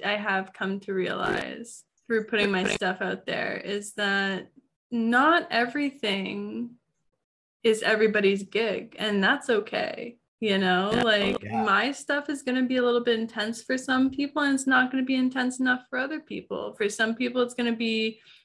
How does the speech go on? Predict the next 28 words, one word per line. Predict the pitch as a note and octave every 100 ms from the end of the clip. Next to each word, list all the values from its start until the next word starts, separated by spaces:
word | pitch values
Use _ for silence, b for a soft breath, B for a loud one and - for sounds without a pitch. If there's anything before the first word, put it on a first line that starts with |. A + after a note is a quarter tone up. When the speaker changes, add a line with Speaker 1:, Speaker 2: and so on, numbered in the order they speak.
| _ -
Speaker 1:
too | A#3+
simple. | A3 - D4+ A3 C4+
For | C#4 C#4+
other | A#3 A#3 A#3+
people, | A#3+ A#3+ A3+
it's | A3+ A#3+
gonna | A#3 A3+
be | A3+
like, | A3 A3
"You're | A3+ A#3
using | A3+ G3
really | G3+ G3+
flowery | G3+ G#3 G3 G3 G3+
language." | G#3 G#3+ G#3 - -
Like, | A#3 A#3+
it |
really | C#4+ D#4+
depends. | D#4+ D#4+ - D#4+ G3 - A3+ - _ B B B B B _
And | A#3+ A#3+ A#3+ A#3+ A#3 -
it | B3 A#3+
doesn't | C4+ C#4 C#4+ D#4 D4+ C#4 A#3+
make | A#3 A3+ A3+ B3 A#3+
it, | G#3 F#3+ F#3+ G3 A3
like, | A3 A3
it's, | A3+ -
there | B3 A#3
is | A#3 C#4 D4+ C#4+
no, | B3 A#3 A3 G#3 G3 F#3+ F#3+ F#3 F#3 F#3 G3